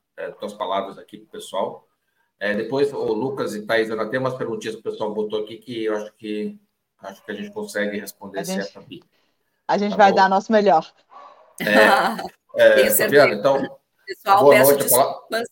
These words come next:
Speaker 3: por ter, por ter que sair. Agradeço a atenção de vocês, tá? E deixo aí vocês com, com o Lucas, que certamente vai responder essas perguntas finais.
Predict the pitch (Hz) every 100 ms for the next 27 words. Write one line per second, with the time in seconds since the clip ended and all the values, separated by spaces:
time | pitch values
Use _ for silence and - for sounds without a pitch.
0 | _ _ - 392 _ _ _ - 185 190
1 | 180 - 185 170 190 185 175 170 170 -
2 | 175 170 170 170 165 156 156 147 196 220
3 | - 156 165 180 170 185 - 180 175 _
4 | _ 170 170 180 180 190 175 170 170 180
5 | 170 170 185 190 185 - 180 180 175 180
6 | 165 156 - 151 147 _ _ _ _ 151
7 | 151 147 160 143 143 151 - 160 151 151
8 | 147 - 147 143 143 165 175